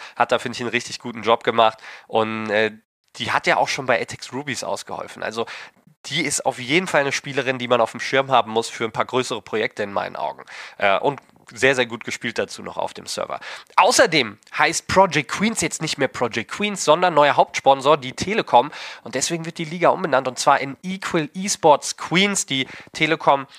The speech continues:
ja sehr bedacht in diesem I-, Diversity-Thema, finde ich eine richtig geile Sache. Und die supporten es wirklich grandios,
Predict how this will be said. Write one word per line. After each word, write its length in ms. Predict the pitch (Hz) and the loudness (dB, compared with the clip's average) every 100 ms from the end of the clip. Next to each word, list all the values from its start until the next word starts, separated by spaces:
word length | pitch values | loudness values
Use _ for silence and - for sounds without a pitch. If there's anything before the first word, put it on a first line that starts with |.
| - - | -10 2
ja 320 | 127 127 120 | 4 6 4
sehr 420 | 113 131 135 135 - - | 0 4 4 4 -2 -6
bedacht 440 | 135 123 185 185 156 | -4 2 2 2 -6
in 140 | 143 | -8
diesem 400 | 135 123 123 120 | -8 -6 -6 -4
I-, 200 | 120 127 | 0 0
Diversity-Thema, 1500 | 123 - 127 120 156 220 - 180 - 165 160 - 170 170 156 | 0 -2 0 2 4 2 0 -8 -6 -4 -6 0 2 6 6
finde 240 | - 143 131 | 4 -2 -4
ich 80 | 139 | -4
eine 100 | 123 | -2
richtig 300 | 165 131 - | -4 -4 2
geile 240 | 131 127 | 2 4
Sache. 320 | 123 170 160 | 2 4 2
Und 120 | 131 | 0
die 80 | 127 | -2
supporten 400 | - 123 156 156 | -8 2 4 4
es 120 | 143 | 2
wirklich 320 | 131 - 123 - | -10 -12 -10 -4
grandios, 640 | 139 175 190 147 156 165 | 2 2 2 2 2 2